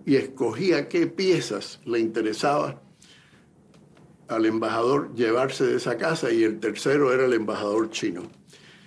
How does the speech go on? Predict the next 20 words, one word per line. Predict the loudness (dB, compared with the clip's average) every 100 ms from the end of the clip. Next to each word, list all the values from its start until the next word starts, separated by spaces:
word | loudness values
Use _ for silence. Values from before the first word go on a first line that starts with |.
| -20 -20 _ _ -20 -20 -20 -4
El | -2 -2
cuarto | 0 0 2 0 0
paso | 0 0 -2 -8 -10
era | -2 -2 -2
que | -2 0
lo | 0 0
que | 0 -2 -2
no | 0 2 2 0
se | 2
llevaban | 4 4 2 2 0
esas | 0 -2 -2
tres | 0 0 0 -4
entidades | -2 -2 0 0 0 0 0
o | -2
naciones, | -2 -2 0 0 0 -4 -10 -20 -20 -20 -20 -20 -20 -20 -10 -2
venían | 0 2 2
entonces | 2 0 2 0 2 4
los | 2
camiones | 2 -2 2 2 2 0
del, | 0 0 -4